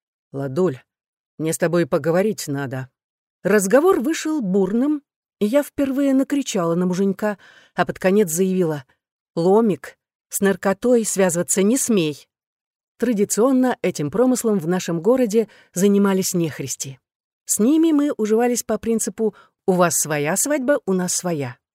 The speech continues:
Откуда теперь ветром надуло, понять несложно. Еще в прошлые времена Лешка Моисеев, давний Ломов дружок, мутил воду и пел о бешеных деньгах. «Отчего от добра отказываться?» —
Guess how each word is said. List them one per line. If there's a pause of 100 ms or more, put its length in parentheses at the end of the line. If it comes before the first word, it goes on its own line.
(720)
Откуда
теперь
ветром
надуло, (280)
понять
несложно. (440)
Еще
в
прошлые
времена (320)
Лешка
Моисеев, (380)
давний
Ломов
дружок, (300)
мутил
воду
и
пел
о
бешеных
деньгах. (1160)
«Отчего
от
добра
отказываться?» —